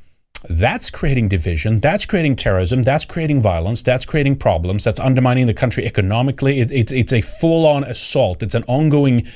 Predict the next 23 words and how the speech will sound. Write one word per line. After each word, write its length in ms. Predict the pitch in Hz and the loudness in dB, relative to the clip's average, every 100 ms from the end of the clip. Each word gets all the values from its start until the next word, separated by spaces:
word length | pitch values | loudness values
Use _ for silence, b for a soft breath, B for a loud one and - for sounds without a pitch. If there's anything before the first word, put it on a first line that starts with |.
| B - | B 0
war, 600 | 95 104 240 220 98 76 B B - | 4 4 4 2 0 -2 B B 0
not 320 | 143 208 139 | 2 2 -2
just 420 | 107 143 190 - | 0 2 0 -2
on 140 | 135 117 | -2 2
white 240 | 143 196 | 2 2
people, 260 | 120 95 101 | 0 -2 0
but 160 | 113 | 2
on, 220 | 110 110 - | 2 0 0
on 380 | 117 107 104 101 | 0 0 0 0
Western 420 | 131 - 139 117 | 0 0 0 0
civilization 800 | 123 107 101 92 123 107 107 101 | 2 2 2 2 0 0 0 2
in 100 | 92 | 2
of 100 | 113 | 0
itself. 440 | 139 277 110 - b b b b | 0 0 0 -4 b b b b
And 240 | 127 131 113 | 0 2 2
these 240 | 139 185 | 2 0
people 380 | - 92 101 110 | -2 0 0 0
are 160 | 107 | 0
now 340 | 107 92 87 82 b b b 104 | 2 2 2 0 b b b -2
generals 760 | 95 113 240 269 117 90 95 - | 0 2 2 2 0 0 -4 -2
in 300 | 117 135 135 | 2 4 4
that 180 | 147 | 2
war. 420 | 151 269 180 90 | 0 0 0 -2